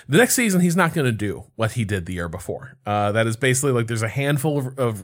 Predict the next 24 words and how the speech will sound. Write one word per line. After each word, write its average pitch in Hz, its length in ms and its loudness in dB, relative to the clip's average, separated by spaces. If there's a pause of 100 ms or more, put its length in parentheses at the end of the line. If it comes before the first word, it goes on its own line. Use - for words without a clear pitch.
of 110 220 2
running 113 240 2
backs 113 300 2
that 117 100 -4
have 101 120 0
defied 101 400 0
that, 170 300 2 (580)
but 120 180 0
for 135 160 2
the 165 80 4
most 180 260 4
part, 113 380 2 (920)
once 135 500 2
you 190 100 0
hit 180 200 0
three 165 200 2
hundred 156 300 2
carries 143 260 2
in 131 60 2
the 127 40 2
season, 156 440 2 (200)
guy 117 240 4
is 107 180 2
done, 90 440 -6